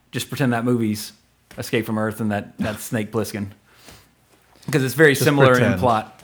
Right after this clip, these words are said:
Speaker 1: Yeah. Uh, but Lockout, I, I'm a big Guy Pearce fan. I think he's a great actor.
Speaker 2: Oh, I remember seeing this cover.
Speaker 1: But,
Speaker 2: Yeah.
Speaker 1: uh, the mo-, Lockout's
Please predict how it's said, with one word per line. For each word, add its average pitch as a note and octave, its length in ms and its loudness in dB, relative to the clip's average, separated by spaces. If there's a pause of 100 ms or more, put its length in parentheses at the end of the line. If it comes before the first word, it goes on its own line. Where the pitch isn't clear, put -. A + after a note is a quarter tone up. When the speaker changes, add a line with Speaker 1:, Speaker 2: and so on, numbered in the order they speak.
Speaker 1:
Yeah. A2 200 -4 (560)
Uh, F#2+ 440 -4
but B2 120 -6
Lockout, C3 380 2 (260)
I, D3 120 2 (200)
I'm D#3 80 4
a C#3+ 60 0
big B2 220 0
Guy A2+ 160 0
Pearce A#2 260 -2
fan. A#2+ 280 -2
I A2+ 80 -4
think A2+ 180 -4
he's A2+ 320 -8
a A2 80 -8
great A#2 300 0
actor. A2+ 380 -4
Speaker 2:
Oh, A#2+ 80 -4
I A2 180 2
remember G#2 260 -2
seeing E2+ 200 -10
this - 120 -12
cover. E2+ 240 -6
Speaker 1:
But, B2 140 0
Speaker 2:
Yeah. A2+ 80 0
Speaker 1:
uh, G#2 320 -2
the A#2+ 100 -2
mo-, B2 240 2
Lockout's B2 460 0